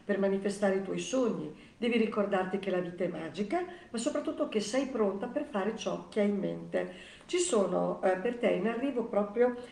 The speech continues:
delle, eh, novità buone e il successo dal punto di vista del lavoro e dello studio. È fondamentale però che tu non pensi che la tua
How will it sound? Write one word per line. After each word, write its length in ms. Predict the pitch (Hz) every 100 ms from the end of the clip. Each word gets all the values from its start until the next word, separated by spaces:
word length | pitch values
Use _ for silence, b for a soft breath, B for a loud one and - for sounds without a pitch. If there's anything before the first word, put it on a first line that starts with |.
| B B
delle, 720 | 175 254 262 285 277 294 -
eh, 160 | 196
novità 440 | 196 196 208 208 208
buone 800 | 202 202 185 190 254 285 - -
e 100 | 277
il 80 | 254
successo 640 | - 262 208 190 - 254
dal 140 | 202
punto 260 | - 196 214
di 100 | 214
vista 320 | 180 180 226
del 160 | 190 165
lavoro 340 | 165 175 202
e 40 | 202
dello 220 | 160 170
studio. 560 | 170 165 151 156 175 B B B B
È 160 | - 269
fondamentale 680 | 226 196 226 294 - 196 220
però 240 | 214 202
che 180 | 202 214
tu 320 | 226 247 262 B B
non 280 | 196 269 262
pensi 640 | 254 233 226 220 - 294 -
che 300 | 233 208 175
la 100 | 160
tua 500 | - 226 208 -